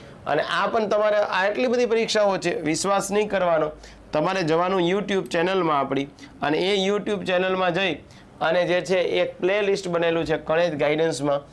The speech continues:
માત્ર પોકળ વાતો નહીં, પ્રૂફ સાથે સાબિતી. આ જોઈ લેજો ત્યાં. આ દરેકે દરેક પ્રૂફ આપ્યા છે કે ભાઈ આ તમારો ક્વેશ્ચન હોય, આ નીચે પ્રૂફ હોય કે અમે જે કરાવેલું છે, આવી રીતે આપીએ છીએ.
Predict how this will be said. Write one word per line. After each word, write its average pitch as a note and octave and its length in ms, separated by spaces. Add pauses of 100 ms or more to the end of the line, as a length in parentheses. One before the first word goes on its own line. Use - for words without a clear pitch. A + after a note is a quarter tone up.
(300)
માત્ર F3 440
પોકળ F3 440
વાતો D#3 380
નહીં, D#3 320 (380)
પ્રૂફ G3+ 240
સાથે D#3 380
સાબિતી. A#2 520 (400)
આ C#3 100
જોઈ C#3 220
લેજો A#2 260
ત્યાં. A2 220 (420)
આ C#3+ 40
દરેકે F3+ 400
દરેક F#3+ 380
પ્રૂફ G3+ 240
આપ્યા F#3+ 340
છે F#3 120
કે F3+ 100
ભાઈ F3 160
આ F3 220
તમારો F3+ 380
ક્વેશ્ચન F3 440
હોય, F#3+ 180
આ E3 180
નીચે D3+ 260
પ્રૂફ D#3 300
હોય D#3 160
કે C#3+ 80
અમે C#3+ 180
જે B2 140
કરાવેલું G#2+ 500
છે, A2 260 (580)
આવી D3+ 220
રીતે C3+ 160
આપીએ A#2 320
છીએ. A#2 200